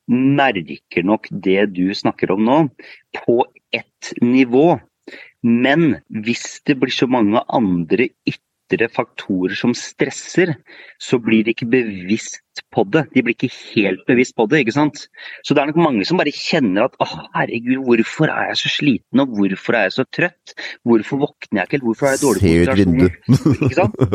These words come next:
Speaker 1: I, i, ikke sant? Bare liksom, jeg herme-, altså, ja, slå av telefonen litt og se ut vinduet på en måte, eller, altså, altså, det, men det er klart at hvis du har masse distraksjoner hele tiden, er på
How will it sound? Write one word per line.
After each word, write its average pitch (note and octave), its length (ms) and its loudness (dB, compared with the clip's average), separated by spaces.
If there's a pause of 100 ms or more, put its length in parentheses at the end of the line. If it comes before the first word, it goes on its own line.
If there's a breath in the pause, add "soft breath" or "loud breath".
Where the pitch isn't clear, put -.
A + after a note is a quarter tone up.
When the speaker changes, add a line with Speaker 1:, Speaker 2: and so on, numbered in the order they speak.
(120)
Speaker 1:
I, C#3+ 160 2
i, D3+ 360 2 (280)
ikke C#3+ 160 0
sant? G#3 240 -4
Bare D#3+ 160 2
liksom, D#3 300 -2 (180)
jeg D3+ 140 0
herme-, C3 240 0 (100)
altså, D3+ 220 0 (180)
ja, D3+ 140 2 (180)
slå D3+ 240 2
av A#2+ 80 -2
telefonen B2+ 460 2
litt C#3 120 -2
og C#3 80 -2
se B2+ 200 2
ut B2 100 -2
vinduet G#2 260 0
på A2+ 80 -8
en A2 80 -6
måte, A2 280 0
eller, B2 260 4 (140)
altså, C#3 180 0 (320 loud breath)
altså, C#3 240 4
det, C#3+ 320 -4
men C#3 560 -2
det D3 80 0
er D3+ 140 0
klart C3+ 100 -2
at C#3 80 -4
hvis C#3+ 140 -8
du - 20 4 (140)
har C#3+ 260 2
masse F3+ 640 -4
distraksjoner C#3+ 680 0
hele D3+ 220 -2
tiden, G#3 240 0 (400 loud breath)
er A2 240 2
på - 100 -6